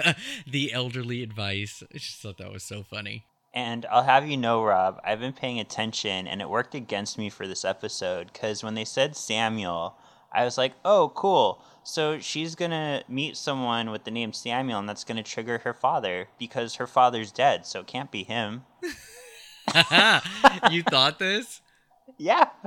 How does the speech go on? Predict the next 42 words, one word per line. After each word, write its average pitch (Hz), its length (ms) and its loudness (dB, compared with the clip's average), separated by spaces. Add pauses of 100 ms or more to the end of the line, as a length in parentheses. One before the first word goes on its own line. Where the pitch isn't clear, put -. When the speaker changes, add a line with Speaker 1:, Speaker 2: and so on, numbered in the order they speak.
(160)
Speaker 1:
That 123 220 2
is 123 160 -4
amazing. 120 840 0
Um, 107 480 -8
I, 139 220 -2 (120)
you 170 180 -4
know, 165 160 -2
as 147 220 -2
I 160 60 -2
was 147 180 -8
preparing 117 420 -10
for 117 120 -12
this 101 220 -12
episode, 113 360 -10
I 123 80 -6
forgot 113 840 -6 (720)
that 120 200 0
he 143 300 -8
did 139 320 -2
die, 110 540 -4 (520)
and 120 300 4
he 147 160 -2
shouldn't 147 280 -2
even 131 200 -6
be 127 160 -6
on 120 240 -6
Earth, 117 320 -4
let 113 160 -8
alone 117 320 -6
a 104 60 -10
white 117 320 -8
lighter 104 300 -8
again. 104 420 -10
So, 107 360 -4
yeah, 123 280 -2
that's 113 380 -10
really 120 380 -10
something 117 380 -12
that 104 140 -10
you 107 180 -12
remembered 104 520 -12
that. 104 280 -8